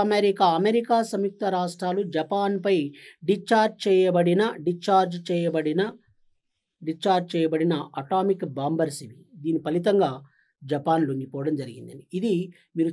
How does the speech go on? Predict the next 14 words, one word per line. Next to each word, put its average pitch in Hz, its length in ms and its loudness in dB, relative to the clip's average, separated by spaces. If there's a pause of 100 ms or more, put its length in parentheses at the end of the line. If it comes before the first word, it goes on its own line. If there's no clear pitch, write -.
చాలా 151 260 -4 (140)
జాగ్రత్తగా 147 720 -8
అబ్జర్వ్ 135 280 -12 (100)
చేయాలి, 117 340 -14 (340)
ఇలాంటి 196 340 2 (480)
అంశాలు. - 360 -8 (540)
ఓకే, 147 180 -8 (1600)
ఇవన్నీ 220 320 6
కూడా 233 180 6
ఏంటంటే 208 300 2 (840)
అటామిక్ 254 540 2 (400)
అంటే 196 160 2 (440)
అణు 220 160 2 (160)
ప్రమాదాలకు 180 500 2